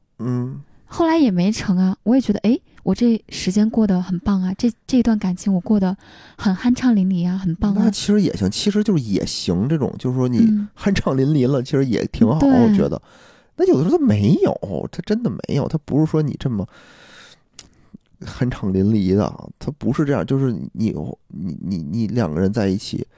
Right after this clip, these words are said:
Speaker 2: 嗯。
Speaker 1: 感受这种快乐，就刚才你说那种送包非常努力的那种，
Speaker 2: 嗯。
Speaker 1: 他其实他没体会到什么快乐，
Speaker 2: 嗯，
Speaker 1: 对吧？
Speaker 2: 就是花钱时候没有拿到自己的回报嘛。
Speaker 1: 对。
Speaker 2: 说白了就是这个意思。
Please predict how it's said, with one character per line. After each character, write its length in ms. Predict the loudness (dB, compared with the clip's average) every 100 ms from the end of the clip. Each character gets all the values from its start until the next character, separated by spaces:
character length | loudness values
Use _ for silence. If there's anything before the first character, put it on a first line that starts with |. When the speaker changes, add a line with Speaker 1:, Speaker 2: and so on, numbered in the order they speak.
| _
Speaker 2:
嗯。 280 | 2 2 2
Speaker 1:
感 140 | -2 -2
受 100 | -2
这 80 | -2
种 160 | -2
快 240 | -2 -2 2
乐， 140 | 2
就 120 | 0
刚 140 | 0 0
才 100 | 0
你 140 | -2
说 200 | -2 -2
那 120 | 0
种 120 | -2 -6
送 260 | -8 -6
包 320 | 0 2 2 0 _
非 220 | -16 -4 0
常 200 | 2 0
努 160 | 0
力 140 | 2 2
的 100 | 2
那 160 | 2
种， 240 | 0 -4 -8 0
Speaker 2:
嗯。 320 | 2 2 0 -4 _ -10
Speaker 1:
他 100 | -8
其 220 | -2 -2
实 60 | 0
他 80 | 0
没 260 | 0 0 0
体 240 | -2 -4 -2
会 180 | 0 0
到 160 | -2
什 100 | -4 -8
么 100 | -10
快 200 | -8 -10 -10
乐， 140 | -14 -16 -12 0
Speaker 2:
嗯， 680 | 2 4 4 2 2 -2 2
Speaker 1:
对 100 | 2
吧？ 60 |
Speaker 2:
就 60 | 2
是 60 |
花 240 | 0 0 -2
钱 240 | 0 -2
时 160 | 0 -2
候 160 | 0
没 140 | 0 2
有 160 | 2
拿 220 | 2 -2 0
到 200 | 0 0
自 180 | -2
己 100 | -2
的 80 | -2
回 220 | -2 -6 -2
报 180 | 0 0
嘛。 160 | -2 -8 _ _ _ _ _ _ _ _
Speaker 1:
对。 240 | -2 0 -2 _ -20 _ _ -16
Speaker 2:
说 200 | -2 -2
白 180 | 0 0
了 100 | 0
就 160 | 0
是 140 | 0 -2
这 160 | -4
个 100 | -4
意 200 | -2 -2
思。 280 | -4 -6 -10